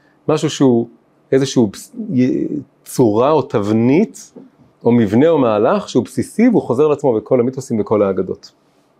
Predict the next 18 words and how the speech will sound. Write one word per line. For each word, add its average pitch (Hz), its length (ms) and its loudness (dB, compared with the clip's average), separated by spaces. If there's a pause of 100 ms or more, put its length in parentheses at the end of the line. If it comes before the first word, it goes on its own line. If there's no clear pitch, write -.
(1300)
אז 127 260 -2 (120)
במובן, 135 340 2
במובן 139 220 2
הזה 151 160 2
יונג 151 220 2
הוא, 143 380 0 (460)
הוא - 120 -10
קצת - 220 -2
השראה 160 500 0
וקצת 127 240 -2
התחלה 139 400 -2
של 147 120 -4
מה 127 100 0
שאני 127 180 -2
רוצה 120 220 0
שנעשה 110 360 -4
פה. - 140 -20 (1200)
אמ, 110 360 2